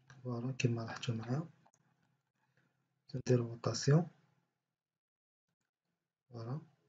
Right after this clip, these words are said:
كنحدد ليه الزاوية. خمسة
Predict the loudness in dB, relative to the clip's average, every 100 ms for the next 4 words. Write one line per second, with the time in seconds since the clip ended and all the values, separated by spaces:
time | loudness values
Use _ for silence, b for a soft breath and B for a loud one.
0 | -20 -20 _ _ _ _ -20 _ 2 4
1 | 4 2 2 6 6 6 4 4 8 8
2 | 6 -2 -20 _ _ _ _ _ _ _
3 | _ _ _ _ _ _ -12 -6 -4